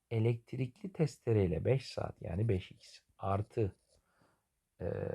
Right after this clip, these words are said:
el testeresiyle, yani y ile on iki saat on ikiye, bu da yüz elli üçe mi eşit oluyormuş? Evet hocam.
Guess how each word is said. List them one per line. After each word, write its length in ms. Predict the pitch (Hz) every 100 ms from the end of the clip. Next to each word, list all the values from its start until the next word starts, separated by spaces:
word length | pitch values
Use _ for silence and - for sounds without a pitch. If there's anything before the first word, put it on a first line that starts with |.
| -
el 160 | 117 131
testeresiyle, 800 | - 135 - 113 104 - 113 92
yani 380 | 101 101 104 - -
y 360 | 98 110 113
ile 160 | 107 -
on 160 | - 131
iki 200 | - 151
saat 340 | - 135 135
on 180 | - 131
ikiye, 460 | 117 - 104 90
bu 120 | 104 117
da 200 | 131 147 _ _ _ _
yüz 220 | - 104 117
elli 260 | 120 120
üçe 260 | 120 113 160
mi 120 | 175
eşit 260 | 165 - 151
oluyormuş? 440 | 139 139 151 - -
Evet 280 | 139 120 117
hocam. 420 | 101 101 110